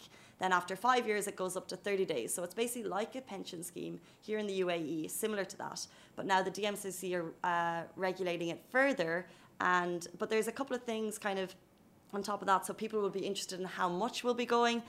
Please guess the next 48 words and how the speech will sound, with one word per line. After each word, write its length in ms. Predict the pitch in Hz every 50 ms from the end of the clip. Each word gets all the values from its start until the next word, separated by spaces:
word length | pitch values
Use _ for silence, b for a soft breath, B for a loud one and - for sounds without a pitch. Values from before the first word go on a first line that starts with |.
| B B B B B
and 140 | B - - -
also 300 | - 247 262 247 247 226
the 80 | 220
fact 300 | 208 - - 202 196 202
that 100 | - 190
it 140 | 175 175 -
starts 360 | - - 196 190 202 208 -
on 160 | - 180 180 180
February 440 | 180 - 196 190 180 185 180 185
one, 360 | 175 160 165 185 185 175 165 139
so 140 | - -
employers 460 | 180 175 170 - 190 202 208 208 196 185
are 80 | 175
really 240 | 170 180 190 185 180
gonna 160 | 180 175 180
have 180 | 175 175 170 -
to, 160 | - 170 165 165 - - - -
uh, 200 | 160 170 170 170
get 200 | - - 190 -
their 100 | 226 220
act 240 | - 202 202 - -
together 440 | 190 - 185 175 175 175 175 170 175 B B B B B
and 140 | - 185
make 160 | 185 190 190 190
sure 220 | - - 196 190
they're 120 | 180 185
contributing 880 | 180 180 - - 202 208 202 - 190 185 185 180 180 180 175 175 170 170 B B B B B
five 500 | - - - - 208 220 233 254 240 -
point 280 | - 220 220 214 196 -
eight 180 | - 196 196
three 200 | 196 - 196 196
percent 480 | 185 - 185 180 - 190 185 185 180 180
of 200 | - 180 175 165
monthly 320 | 180 180 180 180 - 180
basic 440 | 180 180 180 175 175 175 - 175 -
wage 500 | 175 180 170 170 175 208 208 - - - B B B B B
in 140 | - 180 175
the 80 | 170
first, 580 | 175 - - 220 240 285 277 - - - - - - -
uh, 320 | 190 180 180 175 175 170 165 - -
five 240 | 185 175 175 170 170
years, 320 | 170 170 175 175 175 175 B B B B B
and 120 | 190 180
then 120 | 185 190 196
it 80 | 190
goes 180 | 196 196 185 185
up 160 | 196 185 -
to 160 | - - -